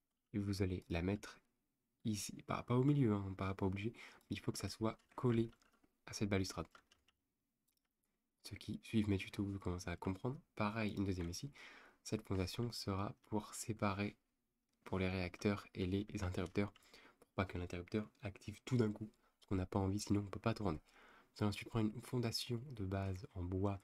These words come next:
quatre, seize et deux, et vous allez la mettre de sorte que ça soit assez centré. Faut pas que ça touche là, il faut pas que ça dépasse là non plus.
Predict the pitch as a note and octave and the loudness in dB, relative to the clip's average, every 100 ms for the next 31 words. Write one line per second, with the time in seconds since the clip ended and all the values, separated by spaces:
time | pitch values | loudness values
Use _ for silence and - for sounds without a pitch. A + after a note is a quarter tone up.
0 | - - _ - G2 F#2+ - - - G2+ | -12 -20 _ -6 -6 -6 -12 -10 -2 0
1 | F#2+ G2 - E2 G#2+ - _ _ _ _ | 0 -4 -6 -4 -4 -6 _ _ _ _
2 | _ _ _ _ - F#2+ F#2+ G2 G2 G2+ | _ _ _ _ -4 -2 -2 -2 0 -2
3 | G#2+ - _ _ _ _ _ _ _ _ | -4 -10 _ _ _ _ _ _ _ _
4 | _ _ _ _ _ - G2 G2+ G#2+ - | _ _ _ _ _ -4 0 2 0 -2
5 | - - G#2 - A2 - G#2 - F#2+ - | -16 -12 -8 -4 -4 -4 -6 -6 -6 -2
6 | G#2+ - F#2+ - G2+ - - A#2+ - A2+ | -2 -2 -8 -6 -6 -6 -6 -6 -6 -8
7 | - _ _ _ _ _ _ - G#2 A2+ | -10 _ _ _ _ _ _ -8 -4 -4
8 | - G2+ - - A2+ - B2+ G#2+ G#2 G#2+ | -4 -8 -8 -2 -2 -2 -6 -4 -2 -4
9 | - G2 F#2+ F#2 - F#2+ F2 F2 - | -4 -4 -4 -6 -4 -2 -2 -4 -6